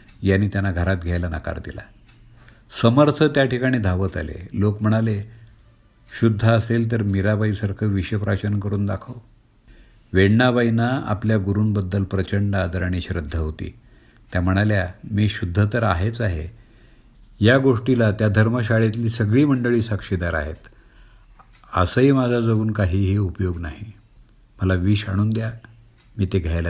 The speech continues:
तयार आहे." आणि खरोखरच त्यांनी विषप्राशन केलं. थोड्या वेळात त्या काळ्या नेळ्या पडल्या आणि बेशुद्ध झाल्या.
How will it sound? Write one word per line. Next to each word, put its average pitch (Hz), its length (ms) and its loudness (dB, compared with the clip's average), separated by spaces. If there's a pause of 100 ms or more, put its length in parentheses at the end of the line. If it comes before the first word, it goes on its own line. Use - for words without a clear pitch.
(120)
तयार 78 240 -8
आहे." - 220 -16 (840)
आणि 98 200 0
खरोखरच 101 640 -2
त्यांनी 90 240 -2
विषप्राशन 87 640 -4
केलं. 87 220 -12 (840)
थोड्या 127 320 6
वेळात 120 280 4
त्या 127 200 -2
काळ्या 104 400 2
नेळ्या 107 280 0
पडल्या 82 380 -6 (520)
आणि 95 180 2
बेशुद्ध 85 540 -4
झाल्या. - 340 -12